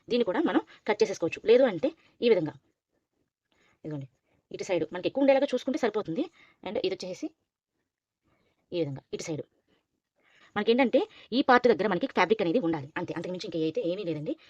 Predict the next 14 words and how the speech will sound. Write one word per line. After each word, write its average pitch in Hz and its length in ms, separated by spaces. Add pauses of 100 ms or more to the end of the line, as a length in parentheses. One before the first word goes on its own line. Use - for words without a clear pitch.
ఇదిగోండి, 156 280
నేనైతే 175 320 (240)
just - 160
ఒక 165 100
పిన్ 170 120
ఇక్కడ - 140
కూడా 175 100
పెట్టుకుంటున్నాను. 156 400 (1120)
పెట్టుకుని 220 260
ఈ - 80
పార్ట్‌ని 190 240
కూడా 170 160 (480)
కట్ - 140
చేసేస్తున్నాను. 175 420